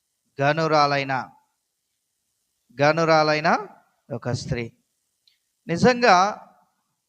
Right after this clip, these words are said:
ఆ పట్టణానికి అనగా సునేమి పట్టణమునకు వచ్చినప్పుడల్లా ఒక దైవజనుడు ఈ స్త్రీ ఏం చేస్తుందంట అంటే, చూడండి ఏం చేస్తుందంట,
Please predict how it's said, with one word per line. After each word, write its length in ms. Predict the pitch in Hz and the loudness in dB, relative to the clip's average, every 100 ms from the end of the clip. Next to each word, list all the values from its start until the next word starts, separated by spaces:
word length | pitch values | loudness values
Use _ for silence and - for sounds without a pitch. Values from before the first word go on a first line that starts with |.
| _ _ | _ _
ఆ 160 | 170 208 | -2 -2
పట్టణానికి 840 | - 175 175 240 240 233 226 214 | -2 -4 -4 -2 0 0 -2 -4
అనగా 460 | 190 170 196 196 180 | -2 -2 0 2 2
సునేమి 640 | 175 - 190 214 233 240 | -2 -8 -6 -2 -4 -4
పట్టణమునకు 920 | 226 - 180 175 220 214 214 214 220 208 | -6 0 0 0 -2 -2 -4 -6 -4 -6
వచ్చినప్పుడల్లా 920 | 190 - 214 202 208 202 202 202 196 | -6 -8 -6 -6 -4 -2 0 2 0
ఒక 160 | 190 | -4
దైవజనుడు 1040 | 175 160 170 190 185 196 190 180 147 180 - _ _ _ _ _ _ _ _ | -6 -4 -2 -4 -6 -6 -6 -6 -4 -6 -10 _ _ _ _ _ _ _ _
ఈ 100 | 156 | -14
స్త్రీ 420 | 156 - 214 233 | -14 -8 -4 -2
ఏం 180 | 220 214 | -2 -2
చేస్తుందంట 600 | 226 220 - 214 202 190 | -4 -6 -6 -4 -4 0
అంటే, 600 | 196 180 196 160 175 - _ _ _ _ _ _ _ _ - | 0 0 0 0 -2 -6 _ _ _ _ _ _ _ _ -8
చూడండి 260 | 208 196 185 | 0 2 2
ఏం 180 | 202 | 0
చేస్తుందంట, 460 | 208 202 202 202 196 | -2 -2 -2 -2 0